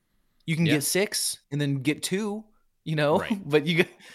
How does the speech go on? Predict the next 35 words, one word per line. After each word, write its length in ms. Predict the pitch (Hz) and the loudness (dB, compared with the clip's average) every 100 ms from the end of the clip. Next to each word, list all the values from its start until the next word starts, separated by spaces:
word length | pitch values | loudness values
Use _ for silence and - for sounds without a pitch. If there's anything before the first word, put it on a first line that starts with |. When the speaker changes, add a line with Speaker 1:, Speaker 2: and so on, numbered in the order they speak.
| 120 | -10
Speaker 2:
One 180 | 110 107 | -8 -2
and 80 | 104 | 2
Speaker 1:
you 60 | |
Speaker 2:
a 40 | 185 | 2
Speaker 1:
gotta 80 | 170 | 2
Speaker 2:
half. 60 | |
Speaker 1:
win, 100 | 175 170 | 0 -2
you 100 | 175 | 0
gotta 180 | 185 | 0
win 180 | 175 185 | 0 -4
twice. 440 | 175 - 131 - - | -4 -6 -6 -8 -4
Yeah. 220 | 139 98 | -2 -2
So 480 | - 151 139 127 - - | 0 2 2 -2 -12 -12
Speaker 2:
Yeah. 140 | 92 123 | -12 -6
Speaker 1:
frustrating 380 | - 196 180 160 | 0 2 2 0
season, 440 | 147 127 123 117 113 _ _ | 0 -4 -4 -8 -12 _ _
very 220 | 139 151 | -2 0
annoying. 420 | 135 113 110 107 - _ _ | 0 -4 -8 -10 -14 _ _
I 80 | 110 | -6
think 300 | 139 135 - | -4 -6 -6
looking 280 | 113 113 107 | -6 -6 -4
backwards 440 | 101 98 - 117 120 | -2 0 -2 -4 -4
at 80 | |
this 180 | - 120 | -6 -6
season, 540 | 127 127 135 131 135 156 _ _ | -4 -4 -4 -6 -8 -12 _ _
similar 520 | - 139 127 123 120 | -6 -4 0 0 0
to 160 | 117 107 | -2 -4
that, 320 | 107 98 - - | -4 -4 -8 -10
um, 460 | 101 101 90 87 87 | -6 -6 -6 -10 -10
six 320 | - 123 - | -8 -8 -8
and 120 | 104 | -8
seven 340 | - 98 104 101 | -6 -6 -6 -6
Matt 200 | 95 - | -6 -6
Rhule 200 | 92 95 | -8 -8
squad, 400 | - 110 107 | -6 -4 -4